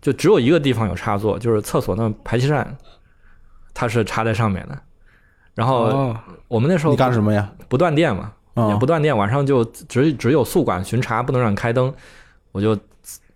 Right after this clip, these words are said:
Speaker 1: 上厕所，我就把那排气扇插座拔了，然后把变压器插上去。然后因为那个插，排气扇比较高嘛，就我还得端个凳子，然后我站凳子上，然后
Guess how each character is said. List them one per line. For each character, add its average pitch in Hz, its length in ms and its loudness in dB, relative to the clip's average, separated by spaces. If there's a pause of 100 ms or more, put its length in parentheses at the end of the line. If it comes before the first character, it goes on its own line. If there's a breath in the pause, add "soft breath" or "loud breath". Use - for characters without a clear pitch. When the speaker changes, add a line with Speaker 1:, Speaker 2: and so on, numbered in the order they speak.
Speaker 1:
上 127 220 -2
厕 123 140 0
所， 101 140 -2
我 98 100 -2
就 98 40 -2
把 90 120 -4
那 101 80 -2
排 104 160 -2
气 110 40 0
扇 110 240 -4
插 - 160 -8
座 117 120 0
拔 95 260 -4
了， 127 80 0
然 107 80 -2
后 113 60 0
把 95 180 -6
变 113 180 -4
压 113 40 0
器 113 100 -6
插 113 240 -4
上 120 100 0
去。 - 140 -10 (160)
然 127 100 0
后 143 60 2
因 190 60 2
为 214 40 4
那 220 60 2
个 180 80 4
插， - 180 -8
排 156 120 -2
气 185 40 4
扇 185 160 0
比 143 80 0
较 123 140 2
高 143 260 0
嘛， 107 160 0 (720 soft breath)
就 131 100 0
我 120 60 4
还 147 140 0
得 120 100 2
端 156 160 0
个 160 80 2
凳 156 260 0
子， - 80 -10 (540)
然 123 100 -2
后 123 60 2
我 120 40 2
站 175 260 0
凳 139 160 2
子 120 60 2
上， 110 220 0
然 113 60 0
后 143 240 2